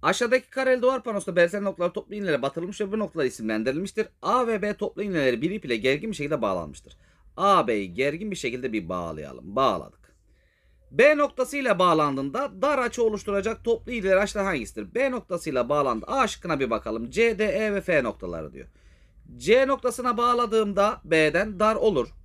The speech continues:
Güzel. D'ye bağladığımda da gördüğünüz gibi bir dar açı oluşturur. E'ye de oluşturur. Yalnız F noktası diyor. F'ye bağladığımda sanki dar açı değil de dik açı oluşturur gibi. Buradaki F noktası cortladı.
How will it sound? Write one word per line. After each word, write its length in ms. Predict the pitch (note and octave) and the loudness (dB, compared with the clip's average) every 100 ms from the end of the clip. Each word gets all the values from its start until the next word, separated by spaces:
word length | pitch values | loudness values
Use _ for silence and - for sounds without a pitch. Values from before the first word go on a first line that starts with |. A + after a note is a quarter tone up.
| - | -10
Güzel. 380 | D3 F#2 F2 - - - - _ _ _ - | -6 -4 -6 -10 -20 -20 -20 _ _ _ -16
D'ye 520 | A2 C#3 E3 B3 C4 | 0 4 6 6 4
bağladığımda 560 | C4+ C4 B3 B3+ G#3+ | 2 2 2 0 0
da 80 | F3 | -2
gördüğünüz 360 | D#3 C#3+ B2 A2 | 2 0 0 -8
gibi 140 | G2+ | -8
bir 80 | F#2 | -4
dar 160 | G#2 F#2+ | -4 -4
açı 220 | F2+ F2+ | -6 -10
oluşturur. 480 | D#2+ D#2 G2 A#2 - | -12 -14 -14 -14 -6
E'ye 340 | D3+ F3 A#3 | 0 4 4
de 40 | B3+ | 4
oluşturur. 520 | B3 A3 A3 A3 G#3 _ _ - | 2 0 -4 -6 -6 _ _ -8
Yalnız 380 | F#3+ A3+ D#3+ | -6 -4 -8
F 280 | - E3+ F#3+ | -10 -8 -6
noktası 420 | D#3 - G2 - | -6 -8 -12 -10
diyor. 180 | D#2 D#2+ | -10 -10
F'ye 480 | - A#2 A2 F#3+ B2+ | -10 -6 -4 -2 0
bağladığımda 920 | A#2 D3 E3+ B2+ F#2+ D2+ D2 F#2+ F3 _ _ _ | 2 2 0 0 -4 -6 -8 -8 -8 _ _ _
sanki 460 | - F3+ D3+ F2+ | -12 -6 -6 -4
dar 240 | B2 D#3 D#3+ _ | 0 0 0 _
açı 280 | G#2 - F#2 | -10 -10 -6
değil 280 | G#2+ D3 F3+ | -6 -6 -4
de 300 | C#3+ D#2 G2+ | -6 -6 -10
dik 240 | D3+ F3+ - | -8 -8 -8
açı 260 | F2+ - C#2 | -10 -8 -12
oluşturur 520 | C2 C2 - C2+ A1+ | -12 -14 -20 -20 -20
gibi. 240 | A1 - _ _ _ - | -20 -20 _ _ _ -8
Buradaki 300 | D#3+ A#2 E2+ | -4 -2 -4
F 300 | - F3 D3 | -6 -2 0
noktası 440 | G2 - - C#3 | -2 -8 -14 -14
cortladı. 500 | F#2 C#2+ _ A1+ _ | -10 -12 _ -20 _